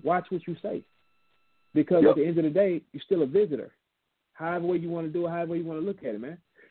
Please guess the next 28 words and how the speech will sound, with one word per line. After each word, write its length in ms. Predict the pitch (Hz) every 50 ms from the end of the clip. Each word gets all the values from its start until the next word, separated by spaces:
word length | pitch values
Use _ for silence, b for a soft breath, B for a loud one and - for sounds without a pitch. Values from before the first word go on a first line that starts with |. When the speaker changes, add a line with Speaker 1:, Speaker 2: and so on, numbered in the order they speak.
| b -
Speaker 1:
You 120 | 151 151
have 220 | 151 170 185 180 -
to 80 | 175 160
watch 340 | 139 151 165 175 165 - - -
what 160 | 160 160 160 -
you 100 | 160 151 - -
say 220 | 190 180 170 151
to 120 | - - 151
people 420 | - - - 226 - - - - - _ _ _ _ -
or 260 | - 156 151 - 139
about 340 | 135 120 160 170 160 - -
people. 380 | - - 220 - - - - _ _ _ _ _ _ _ _ _ _ -
You 100 | - 175
know 80 | 185 190
what 80 | 185
I'm 40 | 170 180
saying? 260 | 220 220 214 180 127
That's 180 | 151 190 196 196
just 160 | 202 175 147
only 260 | 160 180 185 165 139 123
right 260 | 175 226 240 - -
because 320 | 170 151 - 190 180 156 - _ b b b b
in 180 | 165 170 160
battle 320 | 139 180 214 247 240 214 170
rap, 260 | 165 147 151 151 - _ _ _ _ _ _ _ _ _ _ _ _ _ _ _ _ -
we 200 | 135 220 247 220
validate 480 | 185 190 185 185 175 175 190 180 -
y'all. 280 | 233 254 254 - - -